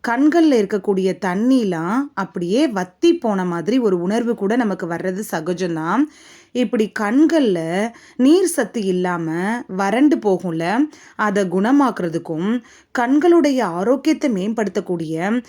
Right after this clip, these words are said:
சில வீட்டு மருத்துவ குறிப்புகள் என்னன்னு தான் இந்த வீடியோல பார்க்க போறோம். So, வீடியோவை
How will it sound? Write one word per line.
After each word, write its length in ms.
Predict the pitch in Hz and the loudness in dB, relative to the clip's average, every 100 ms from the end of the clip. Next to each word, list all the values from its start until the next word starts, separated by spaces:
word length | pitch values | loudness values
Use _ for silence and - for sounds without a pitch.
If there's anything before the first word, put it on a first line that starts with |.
| - - - | -14 -16 -4
சில 260 | 247 214 180 196 | 0 0 0 2
வீட்டு 240 | 330 359 277 | 2 4 2
மருத்துவ 320 | 208 190 208 190 | 2 0 0 0
குறிப்புகள் 440 | 196 190 202 196 175 | -2 -2 -2 -2 -2
என்னன்னு 300 | 170 190 190 220 | -4 -4 -2 -2
தான் 140 | 175 160 | -2 -4
இந்த 120 | 170 220 | -2 -2
வீடியோல 420 | 233 226 214 202 185 | -2 0 0 0 -4
பார்க்க 280 | 160 160 160 | -8 -8 -8
போறோம். 380 | 180 180 214 285 330 - _ - | -4 -2 2 2 0 -6 _ -2
So, 160 | 262 226 160 | 0 0 -2
வீடியோவை 420 | 156 185 208 214 | -6 0 0 0